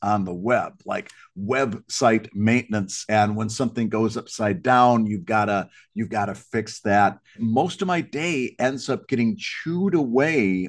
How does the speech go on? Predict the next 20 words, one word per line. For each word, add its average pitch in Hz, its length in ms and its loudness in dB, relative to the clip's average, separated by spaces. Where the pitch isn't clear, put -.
by 104 400 4
these 110 360 -8
little 180 540 2
things 156 380 0
that 117 300 0
aren't 131 300 2
writing 117 420 2
and 104 80 -4
aren't 104 220 -4
drawing. 113 400 -2
Great 277 220 0
example. 151 720 -2
I'd 156 240 -2
say - 180 -2
about 113 340 -2
eighty, 135 340 -2
eighty 135 280 -4
percent, 113 600 -2
eighty-five 120 720 0
percent 101 500 -4